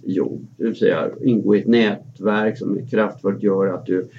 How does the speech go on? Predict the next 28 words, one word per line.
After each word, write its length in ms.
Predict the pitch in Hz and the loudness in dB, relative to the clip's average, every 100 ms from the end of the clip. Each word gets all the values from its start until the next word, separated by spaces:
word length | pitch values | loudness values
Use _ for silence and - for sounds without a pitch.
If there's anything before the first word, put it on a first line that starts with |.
| - | -12
mycket 300 | - 110 117 | 0 0 4
duktigare 640 | 127 123 - - 147 113 107 | 4 4 0 4 6 6 6
inom 220 | 104 92 | 2 0
ett 140 | 98 | -2
visst 180 | 95 - | -6 -4
område, 580 | - 85 85 87 62 90 | -4 -2 0 0 0 -2
du 80 | 110 | -4
kan 400 | - 131 131 107 | 2 4 6 4
mycket 320 | 95 87 - | 0 -4 -4
bättre. 400 | - 65 - - - - - - | -4 -6 -8 -12 -12 -20 -20 -6
Och 120 | - | 2
då 220 | 175 180 - | 4 4 0
kan 380 | - 208 233 208 | 4 6 8 6
det 60 | |
vara 300 | 82 113 113 | 4 6 6
så 420 | 117 - 143 110 92 | 4 4 6 6 2
att, 460 | 110 107 - - | 2 2 -2 2
eh, 120 | 113 110 - - - _ | 4 4 -4 -20 -20 _
de 200 | 139 123 | 4 4
här, 400 | 143 165 156 147 | 6 4 6 6
eh, 260 | 135 131 131 | 6 6 2
förändringarna 1200 | 123 - 151 170 180 160 120 113 110 101 95 101 | 0 8 8 8 6 6 6 6 6 6 4 0
som 420 | - 107 98 92 | 2 2 2 0
vi 160 | 95 101 | -2 -2
kallar 260 | 98 95 95 | -2 -2 -2
för 120 | 87 | -6
plastiska 960 | - 82 - - - - - 82 78 - | -4 -6 -6 -8 -10 -10 -14 -8 -8 -4
förändringar, 640 | - 87 80 71 - - | -2 0 -2 -4 -4 -8